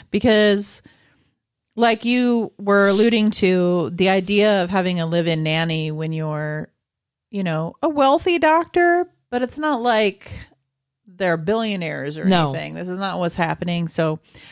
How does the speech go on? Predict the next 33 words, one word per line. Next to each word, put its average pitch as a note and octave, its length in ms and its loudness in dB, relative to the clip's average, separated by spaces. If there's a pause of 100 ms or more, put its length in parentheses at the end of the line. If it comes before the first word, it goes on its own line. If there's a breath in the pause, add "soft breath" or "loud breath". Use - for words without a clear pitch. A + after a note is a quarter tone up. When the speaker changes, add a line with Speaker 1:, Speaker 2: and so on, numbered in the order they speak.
Speaker 1:
I A3+ 80 2
don't A#3 100 2
know. F#3+ 140 2
That G3+ 200 2
idea F#3 560 0
in F3 60 0
the F3 80 -2
nineties E3+ 360 -2
seems E3+ 200 -2
a E3 40 0
little E3+ 200 0
bit E3+ 260 -2 (580 loud breath)
strange. G3 580 0
Also, F4 680 2
um, G3+ 360 0 (1000)
the G3 160 -2
mom G3+ 260 4
is B3 140 0
portrayed G3+ 380 -4
as E3+ 140 -2
not E3 320 -6
being, E3+ 800 -8
she's - 240 -8
not A4 140 -4
very A3 180 0
bright. D#3 420 -8 (640)
Speaker 2:
No. A#3 640 -2 (280)
Speaker 1:
Like A3+ 200 -4
what? C4 320 -4 (260)
And B3+ 160 0
then, D#4+ 260 0
and B3+ 140 0
I, C#4+ 160 0